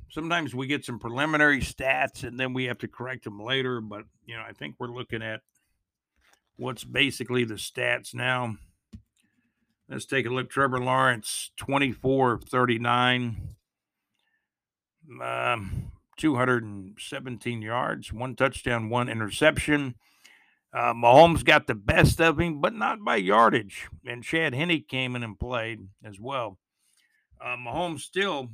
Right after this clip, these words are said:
missing a couple of series in the game, still threw thirty passes, twenty-two of thirty,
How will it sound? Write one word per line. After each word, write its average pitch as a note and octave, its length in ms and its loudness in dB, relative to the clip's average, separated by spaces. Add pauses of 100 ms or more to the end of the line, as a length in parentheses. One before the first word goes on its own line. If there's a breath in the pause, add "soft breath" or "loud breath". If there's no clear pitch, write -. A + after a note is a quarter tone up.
(160)
missing D3 440 -10
a A#2+ 80 -10
couple B2+ 320 -8
of G#2 120 -10
series D3 540 -6
in C3 80 -6
the B2 80 -6
game, B2 260 -6
still C#3+ 220 -8
threw A#2 180 -4
thirty B2 380 -4
passes, A2 500 -8
twenty-two C#3+ 540 0
of A#2+ 160 0
thirty, B2 400 0